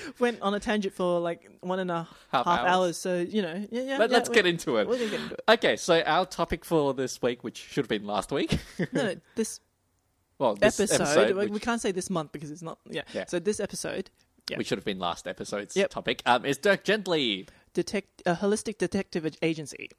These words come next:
Speaker 2: Yes.
Speaker 1: Um, is it a Netflix original?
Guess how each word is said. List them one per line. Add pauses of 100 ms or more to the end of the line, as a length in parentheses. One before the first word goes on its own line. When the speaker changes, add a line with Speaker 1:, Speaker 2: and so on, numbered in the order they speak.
Speaker 2:
Yes. (220)
Speaker 1:
Um,
is
it
a (240)
Netflix
original?